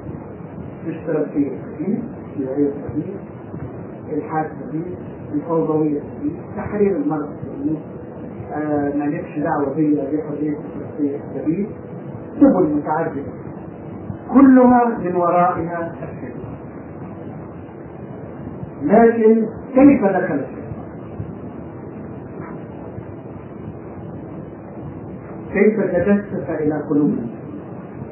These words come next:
هل كان له أن يتجسس وهذه القلوب عامرة بالإيمان؟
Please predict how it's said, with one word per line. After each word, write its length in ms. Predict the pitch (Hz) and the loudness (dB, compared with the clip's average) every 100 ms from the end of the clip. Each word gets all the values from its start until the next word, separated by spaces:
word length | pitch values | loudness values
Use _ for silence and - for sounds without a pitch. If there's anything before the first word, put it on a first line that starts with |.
| - - - - - - - - - | -12 -12 -12 -12 -12 -12 -12 -12 -6
هل 480 | 196 240 247 202 202 - | 4 6 6 4 2 -2
كان 340 | 196 202 214 202 | 6 8 8 8
له 500 | 180 185 202 190 175 175 | 6 4 4 4 0 -2
أن 140 | 170 | -2
يتجسس 720 | 160 170 156 180 - - 156 - - - | -2 0 2 2 0 -2 -4 -4 -10 -6
وهذه 440 | 156 175 185 175 165 | -4 0 0 2 -2
القلوب 500 | - 165 175 170 160 | -2 -2 0 2 2
عامرة 520 | 156 156 165 165 151 | 2 4 2 0 0
بالإيمان؟ 680 | 156 143 - 147 175 226 | -2 -2 4 4 6 4